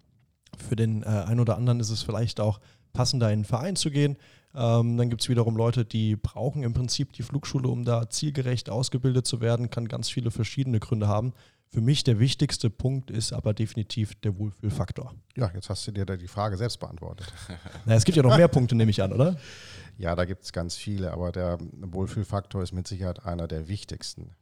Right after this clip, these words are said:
Speaker 2: Denn, äh, wir geben ja, oder der Kunde möchte ja sehr viel Geld ausgeben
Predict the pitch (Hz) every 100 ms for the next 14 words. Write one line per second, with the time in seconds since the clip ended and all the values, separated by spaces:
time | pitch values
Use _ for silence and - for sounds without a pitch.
0 | - 85 82 85 82 82 90 95 90 87
1 | - - 82 - - 90 90 95 - _
2 | _ _ _ 87 87 90 87 82 85 -
3 | - - 92 92 85 87 104 107 - 101
4 | 101 107